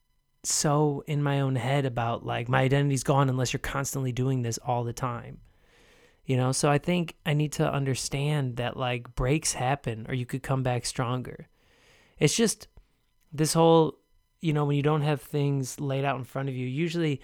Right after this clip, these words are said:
I could be busy on the road. Usually I could be busy distracting myself or somebody, a partner was living with me.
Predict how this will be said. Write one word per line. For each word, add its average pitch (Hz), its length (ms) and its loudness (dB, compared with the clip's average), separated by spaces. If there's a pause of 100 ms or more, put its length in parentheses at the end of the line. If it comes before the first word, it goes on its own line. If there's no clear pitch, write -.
(260)
I 139 120 2
could 135 200 0
be 120 140 -4
busy 123 320 -2
on 110 120 -4
the 110 80 -6
road. 135 400 2 (360)
Usually 147 400 6
I 131 100 2
could 123 220 -2
be 123 180 -2
busy 123 540 0 (280)
distracting 139 640 2
myself 139 800 0
or 123 800 2 (220)
somebody, 127 840 -2 (260)
a 127 80 -8
partner 170 420 4
was 151 160 0
living 156 260 2
with 151 160 0
me. 147 320 0